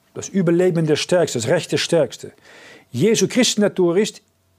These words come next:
erst kommt er und Gott und dann zweitens anderen und drittens kommst du.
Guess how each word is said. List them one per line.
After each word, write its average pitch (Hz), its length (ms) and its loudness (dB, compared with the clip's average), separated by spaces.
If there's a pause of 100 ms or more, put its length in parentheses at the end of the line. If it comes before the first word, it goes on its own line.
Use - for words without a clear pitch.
(140)
erst 185 300 0
kommt 131 220 -6
er 233 380 0 (720)
und 113 120 -14
Gott 180 340 0
und 120 400 -14
dann 135 240 -6
zweitens 185 400 -2
anderen 208 400 -4
und 131 260 -12
drittens 160 480 -4 (540)
kommst 117 260 -4
du. - 100 -14